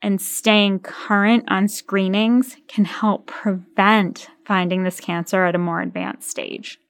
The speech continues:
As I was researching this topic for today, I found a journal article on the C D C's website. It was written by the U S Preventative Services Task Force,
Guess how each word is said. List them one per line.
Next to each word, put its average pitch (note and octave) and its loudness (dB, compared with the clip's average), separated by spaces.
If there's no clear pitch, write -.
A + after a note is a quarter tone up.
As A3+ -2
I A#3+ 2
was B3+ 2
researching D4+ 2
this G3 -4
topic - -2
for F#3+ 0
today, F#3 0
I G3 4
found G3+ 0
a D#4 2
journal F#3+ -2
article F3 -2
on F#3 -2
the F3+ -4
C F#3+ -6
D F3+ -4
C's F3+ -6
website. - -10
It A3 2
was A3+ 4
written D4+ 2
by A3 6
the F#3+ 2
U G#3+ 0
S G4 0
Preventative A#3 -2
Services E4+ -2
Task - -6
Force, - -6